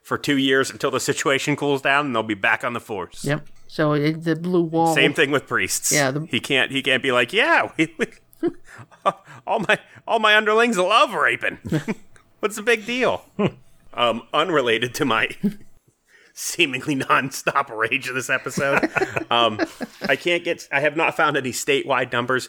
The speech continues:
Speaker 1: but in the Archdiocese of Philadelphia alone, there are five hundred and nineteen active priests.
Speaker 2: Wow.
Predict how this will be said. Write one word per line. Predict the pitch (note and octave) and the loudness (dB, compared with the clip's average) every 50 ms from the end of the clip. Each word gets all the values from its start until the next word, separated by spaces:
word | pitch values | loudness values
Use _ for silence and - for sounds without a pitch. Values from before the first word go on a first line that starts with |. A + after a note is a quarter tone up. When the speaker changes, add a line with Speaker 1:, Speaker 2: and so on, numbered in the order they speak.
| - - _ | -10 -8 _
Speaker 1:
but | - A#2+ A#2 - - | 0 0 0 0 -2
in | A#2+ A#2 A#2 A#2 A#2 A#2 | -2 -2 -2 -4 -6 -4
the | A#2+ A#2 A#2 - | -4 -4 -2 0
Archdiocese | C3 C3+ B2+ - - C#3+ B2+ B2 B2+ B2+ - C3+ C3 A2+ A#2 | 0 0 0 -2 -2 -2 0 0 0 -2 -2 -4 -4 -4 -4
of | G2+ - | -8 -6
Philadelphia | - C3+ C3+ C3 B2+ A#2 B2 A#2+ A#2+ - - C3 A#2+ A2 - | -4 -2 0 0 0 2 0 0 0 0 -2 -2 0 0 0
alone, | A2 A2 A#2+ B2+ C#3 D#3+ F#3 G3+ G3 _ _ _ _ _ | 0 0 0 0 0 -2 -2 -6 -8 _ _ _ _ _
there | - G2+ B2 C3 A2+ A#2+ A#2+ A#2 A#2 B2 - - - C3 | -12 -4 -2 2 2 4 4 4 4 2 0 -2 -2 0
are | A#2 A2 G#2+ G#2 G2+ G#2 - - | 2 2 4 4 4 2 0 -2
five | - - B2+ A#2 A#2+ A2+ - | -4 -2 0 2 2 0 0
hundred | - B2 A#2+ A#2 A#2+ A2+ - | -4 -6 -4 -2 -2 -2 -2
and | G2+ G2+ G2+ G2+ | -2 -2 -2 0
nineteen | G#2+ G#2 G#2+ - - _ - - A#2+ A2 G#2 F#2+ F2+ F2 - - _ _ _ _ _ - | 0 -2 -2 -4 -8 _ -12 -8 -4 -2 -2 -2 -2 -4 -8 -12 _ _ _ _ _ 0
active | G2+ F#2 - - G#2+ F2+ _ _ | 0 0 -2 -4 -12 -16 _ _
priests. | _ - F2 - - E3 | _ -18 -16 -14 -14 -8
Speaker 2:
Wow. | C#3 G#3+ A3 B3 C4+ - - - A2+ | -4 -2 -2 -2 -2 -2 -2 -2 -2